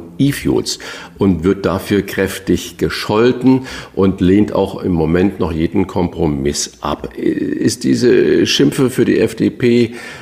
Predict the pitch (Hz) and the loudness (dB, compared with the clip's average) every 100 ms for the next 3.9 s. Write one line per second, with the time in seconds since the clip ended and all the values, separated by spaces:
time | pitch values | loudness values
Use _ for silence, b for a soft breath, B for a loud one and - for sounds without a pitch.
0 | B - 110 101 104 - 95 117 160 - | B 0 2 2 0 0 2 2 -2 -6
1 | - - 113 110 107 107 - 104 95 - | -6 2 2 4 2 2 2 4 4 0
2 | - 95 98 104 95 98 95 85 87 - | -2 0 2 2 2 -2 0 -2 -2 -2
3 | 90 - - 90 85 - 85 78 | -4 -4 -2 0 0 2 2 2